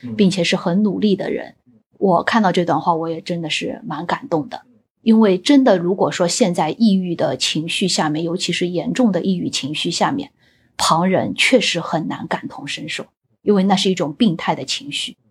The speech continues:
Speaker 2: 如果你没有这种病态的话，你很难感同身受。但是我们能做的就是承认他的情绪，
Speaker 1: 嗯。
Speaker 2: 同时陪伴在他身边，保证他的安全。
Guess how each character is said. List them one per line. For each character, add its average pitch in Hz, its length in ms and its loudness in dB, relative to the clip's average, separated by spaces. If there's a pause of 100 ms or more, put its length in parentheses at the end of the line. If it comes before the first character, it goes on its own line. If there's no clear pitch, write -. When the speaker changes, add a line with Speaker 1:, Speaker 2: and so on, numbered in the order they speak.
(180)
Speaker 2:
如 202 140 2
果 202 140 2
你 190 180 2
没 160 280 0
有 254 120 6
这 175 140 0
种 - 180 -6
病 165 180 -4
态 - 200 -10
的 - 120 -12
话， - 180 -10
你 175 120 -6
很 147 240 -8
难 139 180 -12
感 - 200 -10
同 - 160 -20
身 - 200 -12
受。 - 180 -10 (420)
但 247 100 0
是 226 140 2
我 170 120 0
们 185 200 2
能 165 180 -2
做 196 220 2
的 - 160 -10 (180)
就 - 140 0
是 - 440 -4
承 160 220 0
认 214 160 2
他 190 160 -6
的 156 100 -6
情 - 280 -8
绪， - 260 -6 (220)
Speaker 1:
嗯。 - 100 -14
Speaker 2:
同 175 160 0
时 170 140 0
陪 165 200 0
伴 160 200 2
在 151 120 -4
他 - 140 -8
身 165 240 -6
边， 156 240 -8 (400)
保 156 120 -2
证 165 140 -2
他 165 140 -4
的 165 60 0
安 165 200 -6
全。 - 260 -8